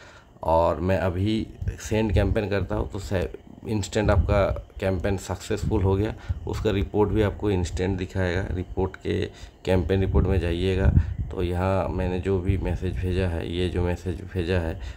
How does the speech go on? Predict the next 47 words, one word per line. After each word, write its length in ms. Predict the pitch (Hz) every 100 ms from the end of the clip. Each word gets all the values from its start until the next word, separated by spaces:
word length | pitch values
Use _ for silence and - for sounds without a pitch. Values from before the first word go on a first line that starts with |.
| -
वो 100 | -
डिलीवर्ड 400 | 82 87 95 95 95
हो 80 |
गया 160 | 98 98
सक्सेसफुली। 500 | 92 85 - - 104
कौन 220 | 92 92
सा 100 | 92
नंबर 320 | 90 90 92 95
पे 160 | 95
गया, 140 | 90 107
ये 180 | 107
actually 260 | 101 117 117
दो 200 | 101 113
मैसेज 360 | 113 101 104 -
था 140 | 107
एक 200 | 69 95
साथ, 480 | - 101 95 - -
एक 160 | 95 - - -
मतलब 300 | 85 98 -
एक 120 | 107 -
सौ 100 | 123
साठ 220 | 101 95
से 100 | 104
ज़्यादा 180 | 104 101
कैरेक्टर 360 | 95 92 95
था, 140 | - 101
इसलिए 220 | 104 104
दो 180 | 90 101
काउंट 360 | 87 90 87 82
हुआ। 160 | 92 - - - - -
तो 60 | 92
मैसेज 380 | 117 104 98 92 - -
अब 160 | 101
मेरा 220 | 104 98 98
जो 140 | 95
है 200 | 123 110
डिलीवर 360 | 98 92 85 78
हो 80 | 73
गया। 140 | 69 - - -
तो 80 | 135
इससे 220 | - 147
अच्छा 300 | 127 - 143
पैनल 380 | 113 113 113 110
आपको, 400 | 98 - 120 110
हमको 360 | 107 110 110 107
नहीं 220 | 95 107
मिला। 260 | 110 -